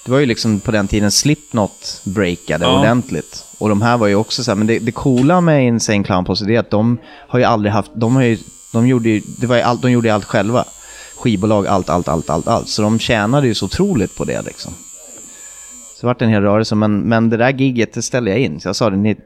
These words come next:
Speaker 1: nej, vi tar
Speaker 2: Nej.
Speaker 1: inte det. Ni måste säga nej." Och då fick de flytta i sista minuten och till ett annat ställe.
Speaker 2: Hur gick det för dem då?
Speaker 1: Eh, det var, det var lite enklare, för det var, det var mer som en, eh,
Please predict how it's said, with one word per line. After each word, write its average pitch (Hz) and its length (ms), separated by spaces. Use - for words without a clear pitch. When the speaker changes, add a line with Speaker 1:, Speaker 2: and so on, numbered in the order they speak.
Speaker 1:
nej, 90 300
vi 127 100
tar 127 120
Speaker 2:
Nej. 175 80
Speaker 1:
inte 98 160
det. 85 60
Ni 110 140
måste 131 320
säga 98 200
nej." 127 300
Och 110 60
då 117 80
fick 127 200
de 120 120
flytta 110 400
i 98 60
sista - 360
minuten 104 440
och 78 120
till 85 100
ett - 60
annat 104 260
ställe. - 260
Speaker 2:
Hur 110 140
gick 92 200
det 98 100
för 113 60
dem 117 160
då? - 60
Speaker 1:
Eh, 123 240
det 143 140
var, 175 200
det 147 220
var 156 60
lite 170 240
enklare, 139 440
för - 120
det 131 80
var, 139 320
det 127 60
var 131 100
mer 123 240
som 117 220
en, 110 240
eh, 104 180